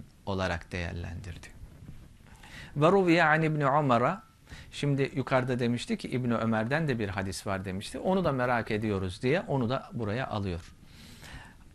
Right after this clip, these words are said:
İbni Ömer'den rivayet ediliyor. Ennen Nebiye sallallahu aleyhi ve selleme kâne lâ yetetavva'u fis seferi kabla salati ve lâ ba'deha.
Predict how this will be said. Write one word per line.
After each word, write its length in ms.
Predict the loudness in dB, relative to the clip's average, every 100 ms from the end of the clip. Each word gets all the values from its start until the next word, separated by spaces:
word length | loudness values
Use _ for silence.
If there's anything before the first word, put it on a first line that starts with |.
| -2
İbni 200 | 0 4
Ömer'den 480 | 4 4 4 4 2
rivayet 540 | 2 4 4 4 0
ediliyor. 580 | 0 2 2 4 2 0
Ennen 320 | -2 0 2 2
Nebiye 280 | 2 2
sallallahu 600 | 2 2 2 4 4 4 4
aleyhi 260 | 2 2
ve 60 | 0
selleme 480 | 0 0 0 0 -2
kâne 640 | -2 0 2 2 0 2
lâ 200 | 4 4
yetetavva'u 920 | 4 2 0 -2 2 2 4 2 2
fis 200 | 0 -4
seferi 580 | -4 -2 -2 0 -2 -4 -4
kabla 360 | -4 -2 -2
salati 600 | -4 -2 -2 0 -2 -2
ve 140 | 0 0
lâ 220 | 0 0
ba'deha. 600 | -2 -4 -6 -6 -6 -8